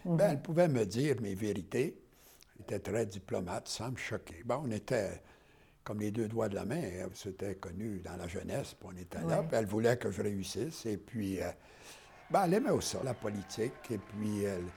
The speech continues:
Speaker 2: elle observait beaucoup. Elle était un modèle de, dans bien des domaines. Un jour, elle avait accepté d'être chancelière de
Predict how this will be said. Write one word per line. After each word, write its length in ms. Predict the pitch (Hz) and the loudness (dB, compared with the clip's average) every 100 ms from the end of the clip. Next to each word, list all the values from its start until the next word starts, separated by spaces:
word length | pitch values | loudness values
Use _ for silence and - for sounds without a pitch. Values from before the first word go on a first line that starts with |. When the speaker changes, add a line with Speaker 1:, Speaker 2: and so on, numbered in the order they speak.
| - - - - - - - | -14 -18 -18 -20 -20 -14 -6
Speaker 2:
elle 100 | 101 | -4
observait 500 | 110 - 113 113 117 | -2 2 2 4 2
beaucoup. 520 | 107 123 - 127 190 - - - - | 2 0 0 0 0 -4 -14 -18 -8
Elle 80 | 135 | -2
était 380 | 170 - 185 123 | -2 -2 -4 0
un 80 | 123 | 2
modèle 480 | 127 123 180 95 90 - | 4 8 8 8 2 -4
de, 120 | 110 90 87 - - 90 | -2 -2 -4 -8 -8 -8
dans 120 | 85 | -2
bien 200 | 110 101 | 0 2
des 120 | 92 | 0
domaines. 560 | 92 92 110 139 123 98 85 - - | -4 -2 0 0 -2 -4 -6 -10 -12
Un 160 | 95 98 | -4 -2
jour, 240 | 104 139 | 2 4
elle 180 | 107 95 | 2 2
avait 180 | 98 104 | 0 0
accepté 680 | 101 - - 107 - 123 104 | -2 -2 -2 -2 0 0 2
d'être 500 | 101 98 101 95 - | 2 0 -2 -4 -4
chancelière 680 | - 110 - 101 101 110 | -4 -4 -4 -4 0 -2
de 120 | 98 | -2